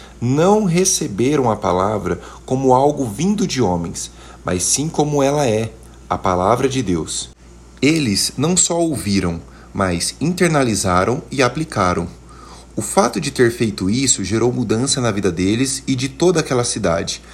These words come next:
a ponto de Paulo e Silas serem obrigados a se retirar dali,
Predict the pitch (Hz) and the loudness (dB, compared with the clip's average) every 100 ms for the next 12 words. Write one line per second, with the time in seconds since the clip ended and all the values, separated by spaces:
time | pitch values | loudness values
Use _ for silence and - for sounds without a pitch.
0 | - - 90 90 - 127 143 95 95 - | -18 -10 -8 -2 2 2 2 -2 -4 0
1 | 101 98 90 87 - 131 127 90 - - | 2 4 2 -2 -2 -2 0 -2 -4 -6
2 | - 131 117 110 - 175 170 135 104 107 | 0 2 2 0 4 4 4 2 2 2
3 | 113 - - 113 - 110 120 117 123 117 | 0 -4 -2 -2 -2 -2 -2 -2 0 2
4 | 120 107 87 82 | 2 0 -2 -4